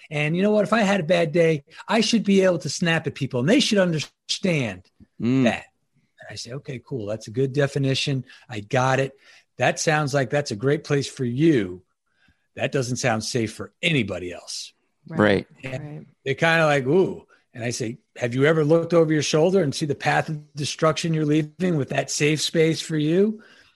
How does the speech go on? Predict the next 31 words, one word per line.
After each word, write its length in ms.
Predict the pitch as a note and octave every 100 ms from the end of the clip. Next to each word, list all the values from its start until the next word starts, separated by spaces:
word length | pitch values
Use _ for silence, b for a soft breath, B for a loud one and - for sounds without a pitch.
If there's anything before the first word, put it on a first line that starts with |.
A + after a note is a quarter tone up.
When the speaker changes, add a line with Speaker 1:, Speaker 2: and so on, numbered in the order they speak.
| _
Speaker 1:
Right? 200 | C#3+ - b -
And, 140 | D#3 D#3 -
and, 160 | D#3
you 160 | - G3+
know, 80 | D3
and 160 | - F3
then 140 | F3+
I'll 100 | F#3
go 180 | E3+ F#3
on, 200 | A#3+ C#3+
right? 140 | D#3
'Cause 120 | E3
I 80 | A#3+
get 160 | E4 B3
excited 400 | - A3 B3 C4
about 260 | C#3 B2+ A#2
this. 180 | C#3
And, 100 | F#3
and 320 | - G#3 G3 G3+
I 40 |
say, 260 | - G#3 G3
"So 220 | - G#3+
let 240 | G#3+ A#3
me 60 | A#3+
get 200 | B3 -
this 160 | A#3+
straight. 380 | - - F#3+ G#2 B B B
They 200 | E3+ C4
should 220 | A#3 A#3
just 320 | E3 G3+ D#3+
know 680 | C#3+ D3 D#3+ E3+ G3 B3 A#3+